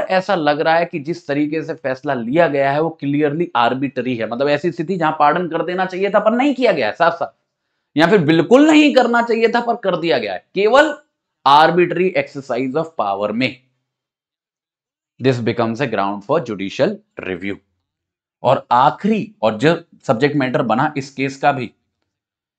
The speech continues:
कि पावर को एक्सरसाइज करते वक्त गवर्नर ने या प्रेसिडेंट ने इररिलेवेंट बातों को ध्यान में रखा, जैसे उस व्यक्ति की कास्ट को, जाति को, या फिर very important पॉलिटिकल एफिलिएशन को।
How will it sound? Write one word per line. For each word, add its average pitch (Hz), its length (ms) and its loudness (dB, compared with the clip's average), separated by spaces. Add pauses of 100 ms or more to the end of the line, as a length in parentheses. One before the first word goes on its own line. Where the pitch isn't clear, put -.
(440)
कि 233 60 0
पावर 175 460 6
को 285 140 0
एक्सरसाइज 220 560 0
करते 202 340 -2
वक्त 208 320 2
गवर्नर 175 560 2
ने 214 160 2
या 226 220 0
प्रेसिडेंट 185 540 0
ने 247 220 0
इररिलेवेंट 262 680 6
बातों 220 440 4
को 233 80 2
ध्यान 156 340 2
में 170 100 -4
रखा, - 220 -6 (1120)
जैसे 123 380 2
उस 143 200 0
व्यक्ति 139 360 0
की 147 140 -2 (120)
कास्ट 143 360 4
को, 190 180 -8 (320)
जाति 113 460 0
को, 190 200 -6 (580)
या 131 240 6
फिर 269 320 4 (120)
very 175 200 6
important 190 460 4 (100)
पॉलिटिकल 247 680 4
एफिलिएशन 127 640 -4
को। - 220 -20